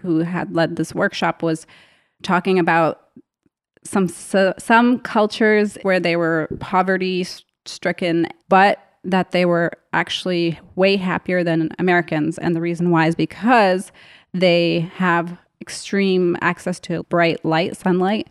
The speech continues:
They also are very active because their work requires them to go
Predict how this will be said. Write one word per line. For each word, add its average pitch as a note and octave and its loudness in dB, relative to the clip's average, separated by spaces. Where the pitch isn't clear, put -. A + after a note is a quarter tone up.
They F3+ 0
also F3 0
are E3+ 2
very E3 0
active A3+ 0
because E3 0
their E3 2
work D#3 0
requires E3 2
them D#3+ 2
to E3+ -6
go D#3 0